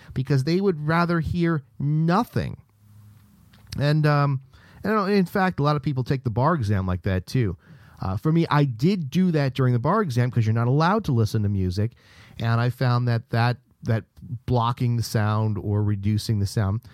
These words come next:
helped focus. But there are lawyers I know that will actually write their documents with earplugs in. For me,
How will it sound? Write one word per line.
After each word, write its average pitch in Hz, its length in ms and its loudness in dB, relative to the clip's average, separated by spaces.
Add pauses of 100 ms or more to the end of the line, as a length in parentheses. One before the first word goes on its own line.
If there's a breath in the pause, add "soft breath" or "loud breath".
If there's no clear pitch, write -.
(140 loud breath)
helped - 320 -2
focus. 143 460 0
But 123 220 0 (300 soft breath)
there 160 140 2
are 156 80 4
lawyers 135 640 4
I 107 120 2
know 107 340 2
that 127 200 0
will 135 200 -2
actually 135 500 2
write 123 340 0
their 160 140 2
documents 127 680 0 (440 loud breath)
with 143 240 2
earplugs 170 520 0
in. 87 160 -4 (140)
For 139 120 0
me, 202 320 2